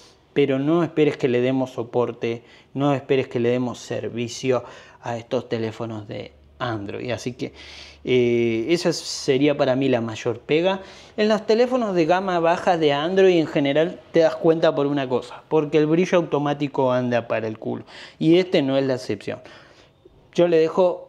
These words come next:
el brillo automático, se lo saco y le dejo el brillo al máximo. Eso es básicamente lo que hago, y otras personas que me preguntan, "Uh, mirá, no me anda el brillo", le digo, "No, sacale el automático y dejale el máximo".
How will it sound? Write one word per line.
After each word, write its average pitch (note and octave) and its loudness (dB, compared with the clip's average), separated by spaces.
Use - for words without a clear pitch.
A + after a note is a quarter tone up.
el C#3+ 2
brillo F3 2
automático, E3+ 0
se - -2
lo B2 0
saco G#3+ 2
y D3 4
le C#3 4
dejo D#3+ 2
el C#3 0
brillo E3+ 2
al B2+ 0
máximo. - -8
Eso D#3 0
es C3+ -2
básicamente B2+ 0
lo A#2 2
que B2+ 2
hago, F#3+ 2
y B2 0
otras - -2
personas C#3+ -6
que C3 -4
me B2 -4
preguntan, C3+ -4
"Uh, B3 4
mirá, A#3+ 4
no A#3 -2
me A3+ -2
anda A3+ 2
el G3+ 4
brillo", G#3 2
le D3 2
digo, C3+ 2
"No, B2+ -6
sacale C#3+ 0
el E3 4
automático E3+ 0
y C#3+ 6
dejale C3 0
el B2 -2
máximo". A#2 -8